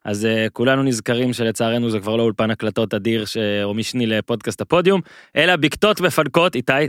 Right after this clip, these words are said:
אתה מוזמן. אה, אז, אה, אנשים כבר שואלים אותי, "זה נפתח, זה פה", אז ננצל את הבמה ואת הפודקאסט הזה, כי כולנו חברים,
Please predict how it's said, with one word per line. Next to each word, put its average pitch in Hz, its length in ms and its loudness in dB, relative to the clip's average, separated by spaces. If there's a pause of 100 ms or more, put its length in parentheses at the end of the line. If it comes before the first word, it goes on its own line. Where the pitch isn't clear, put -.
אתה 113 120 -4
מוזמן. 101 380 -4 (480)
אה, 117 180 2
אז, 113 160 0
אה, 113 120 0
אנשים 135 300 -2
כבר 165 120 0
שואלים 147 300 2
אותי, 180 180 0
"זה 113 120 0
נפתח, 165 360 0
זה 127 100 2
פה", 175 140 0
אז 143 80 2
ננצל 135 320 2
את 175 80 0
הבמה 165 400 4
ואת 131 160 2
הפודקאסט 147 440 0
הזה, 139 200 4
כי - 100 -8
כולנו 151 320 2
חברים, 131 440 4